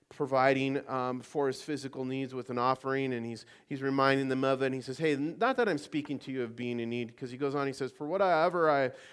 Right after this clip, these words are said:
for I have learned in whatever situation I am in to be content."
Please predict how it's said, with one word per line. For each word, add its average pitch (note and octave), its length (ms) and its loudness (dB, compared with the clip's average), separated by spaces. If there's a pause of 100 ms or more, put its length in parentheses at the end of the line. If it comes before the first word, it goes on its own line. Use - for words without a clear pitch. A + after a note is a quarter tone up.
(120)
for F#3 160 2
I F3+ 100 10
have D#3+ 220 8
learned D#3+ 340 6
in C#3 100 0
whatever D3+ 320 6
situation D#3 720 -2
I C3+ 120 0
am D3 240 2
in E3 200 2
to D#3 120 -6
be D3+ 160 -4
content." D3 640 -4